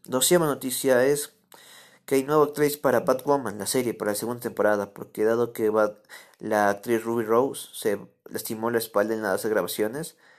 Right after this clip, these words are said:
dijo, decidió mejor retirarse por, por problemas mejor de salud y cuidados. Aquí el problema es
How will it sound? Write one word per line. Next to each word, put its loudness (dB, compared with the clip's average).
dijo, -8
decidió -2
mejor -4
retirarse 0
por, -12
por -6
problemas -4
mejor -2
de 0
salud -2
y -8
cuidados. 0
Aquí -8
el -10
problema 0
es -4